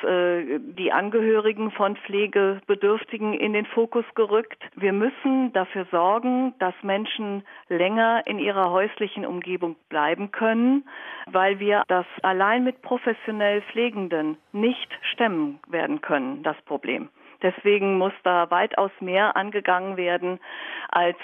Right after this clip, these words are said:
äh, die kleinen Schritte, die, äh, jetzt getan werden.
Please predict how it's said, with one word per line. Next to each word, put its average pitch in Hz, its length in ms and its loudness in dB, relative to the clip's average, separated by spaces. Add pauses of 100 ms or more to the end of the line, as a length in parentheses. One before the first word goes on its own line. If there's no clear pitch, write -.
äh, 175 300 4
die 175 200 -8
kleinen 175 400 0
Schritte, 139 480 -2 (440)
die, 165 280 2
äh, 156 180 4
jetzt 156 340 -2
getan 143 440 -4
werden. 110 400 -6